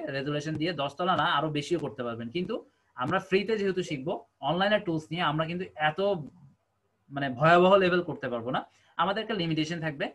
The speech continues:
হয়তো একটা passport size ছবি দিছে, আহ, sorry, একটা stamp size ছবি দিছে, সেটাকে আমরা passport পর্যন্ত হয়তো বা convert করে রেজুলেশনটাকে নিতে পারবো বাড়িয়ে, এর চেয়ে বেশি কিন্তু আমরা পারবো না। আচ্ছা, যাই হোক, তাহলে মোটামুটি আমরা অনেক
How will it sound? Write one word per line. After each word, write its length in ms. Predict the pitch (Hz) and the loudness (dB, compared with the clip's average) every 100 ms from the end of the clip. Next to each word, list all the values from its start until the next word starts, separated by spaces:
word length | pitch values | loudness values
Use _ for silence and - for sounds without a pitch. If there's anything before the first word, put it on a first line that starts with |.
| _ _ - | _ _ 2
হয়তো 160 | 190 226 | 2 4
একটা 160 | 240 | 0
passport 400 | 240 190 208 214 | 4 4 2 -4
size 240 | 226 226 - | -2 -4 -2
ছবি 200 | 226 220 | -4 -4
দিছে, 340 | 214 254 - - _ - | 0 0 0 -6 _ -4
আহ, 140 | 143 | -2
sorry, 180 | 147 147 | 2 2
একটা 200 | 139 208 | 0 -4
stamp 300 | - 208 208 | 2 2 2
size 220 | 220 214 | -2 -2
ছবি 180 | - 220 | -4 -4
দিছে, 220 | 220 233 | -2 -4
সেটাকে 260 | 196 202 196 | -2 -2 -2
আমরা 120 | 208 | -2
passport 440 | 208 175 - 214 208 | 2 2 2 -2 -2
পর্যন্ত 260 | 202 196 | -4 -2
হয়তো 240 | 175 160 165 | -2 -2 0
বা 120 | 156 | 0
convert 340 | 151 139 135 | 0 -2 -2
করে 240 | - 170 - - _ | -2 -2 -2 -8 _
রেজুলেশনটাকে 580 | 147 143 156 156 156 170 | -4 0 0 0 -4 -4
নিতে 240 | 170 143 131 | -4 -2 -2
পারবো 240 | 120 123 | -2 0
বাড়িয়ে, 380 | 120 143 127 104 - - | 2 2 0 -6 -14 -8
এর 100 | 185 | -6
চেয়ে 120 | 202 | -4
বেশি 180 | 165 156 | -4 -4
কিন্তু 180 | 147 135 | -8 -8
আমরা 140 | 123 | -8
পারবো 260 | 113 107 98 | -8 -12 -14
না। 120 | - _ - _ - _ _ _ _ | -20 _ -20 _ -20 _ _ _ _
আচ্ছা, 200 | 135 127 | -8 -4
যাই 160 | 135 156 | 4 4
হোক, 100 | 214 | 4
তাহলে 280 | 185 185 190 | 4 2 2
মোটামুটি 440 | 185 190 190 185 | 0 0 -2 0
আমরা 180 | 190 185 | 2 4
অনেক 200 | 180 180 | 2 0